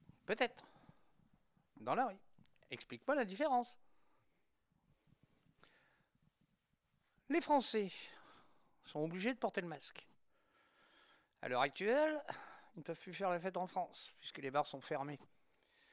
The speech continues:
Qu'est-ce qu'ils font, nos petits frontaliers ? Ils se rendent en Belgique. Non seulement ils ont le droit de faire la fête, et ils s-, peuvent enlever leur masque.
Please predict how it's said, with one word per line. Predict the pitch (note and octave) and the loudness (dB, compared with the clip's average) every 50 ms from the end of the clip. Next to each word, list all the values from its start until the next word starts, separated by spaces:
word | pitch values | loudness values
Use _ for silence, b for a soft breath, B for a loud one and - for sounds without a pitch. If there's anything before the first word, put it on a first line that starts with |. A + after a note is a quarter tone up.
| b b b b b b b b _ _ _ | b b b b b b b b _ _ _
Qu'est-ce | - D#4+ C#4+ - | -2 -2 0 2
qu'ils | - C#4+ A#3+ | 0 0 0
font, | - C#4 C#4+ C4+ | 2 4 4 4
nos | C4 G#3 | 4 2
petits | - A#3 G#3+ | 2 -4 -4
frontaliers ? | - - A3+ - - G#3+ F#3+ G3 G3+ G#3 G#3 - - - - - - - _ _ _ _ _ _ _ _ _ _ _ _ _ _ _ _ _ | -2 -2 -2 2 2 2 2 2 -2 -2 -2 -4 -10 -18 -20 -20 -20 -20 _ _ _ _ _ _ _ _ _ _ _ _ _ _ _ _ _
Ils | - - | -14 -8
se | A#2 | -6
rendent | G#2 A#2 C#3 - F#3 | -4 -4 -2 -2 0
en | A3+ | 2
Belgique. | D4 E4+ F#4 G4 G#4+ G4+ - - - - - - - _ _ _ _ _ _ _ _ _ | 2 2 4 4 2 2 2 -6 -18 -20 -20 -20 -20 _ _ _ _ _ _ _ _ _
Non | E3 F#3+ C#4 F4 | -2 0 0 2
seulement | - - C#4 B3+ A3+ G#3+ G#3 | 2 2 2 2 2 2 0
ils | G3+ F#3 F3+ | 0 0 0
ont | F3 | 0
le | E3 | 2
droit | D#3+ E3+ | 2 2
de | - | 2
faire | - D#3+ | 2 0
la | E3+ F#3+ | 0 0
fête, | F#3 - E4+ F#4+ - - - - - - _ _ _ _ _ _ _ _ _ - | 0 0 -2 -2 -2 -6 -16 -20 -20 -20 _ _ _ _ _ _ _ _ _ 4
et | D#4+ D#4+ | 6 6
ils | D4 C4+ B3+ A#3 | 6 6 4 4
s-, | - - - - - | 2 0 0 -2 0
peuvent | - F4 E4+ E4 E4+ - - | 2 2 2 2 -2 -4 2
enlever | A3+ G#3 A3 B3 C#4+ | 4 4 6 6 8
leur | C#4 B3 G#3+ | 8 8 6
masque. | G#3 F#3+ E3 - - - - | 6 2 0 -2 -6 -6 -12